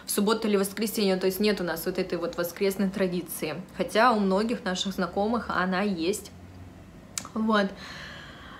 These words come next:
Ам, дальше Сабина спрашивает, переняла ли я какие-то привычки от итальянцев. Ну, мне кажется,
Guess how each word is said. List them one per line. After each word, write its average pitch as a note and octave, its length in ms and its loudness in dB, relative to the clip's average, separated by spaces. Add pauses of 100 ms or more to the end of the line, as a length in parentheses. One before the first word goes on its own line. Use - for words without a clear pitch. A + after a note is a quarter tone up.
(280)
Ам, A3 1080 6 (1000)
дальше G#3 320 4
Сабина A#3+ 500 4
спрашивает, F#3+ 560 4
переняла G#3+ 420 4
ли C4+ 120 6
я G#3 180 6
какие-то G#3+ 400 -2
привычки G#3+ 540 2
от A3 320 0
итальянцев. F#3 760 2 (180)
Ну, C4+ 260 6
мне C4 160 8
кажется, A#3 560 2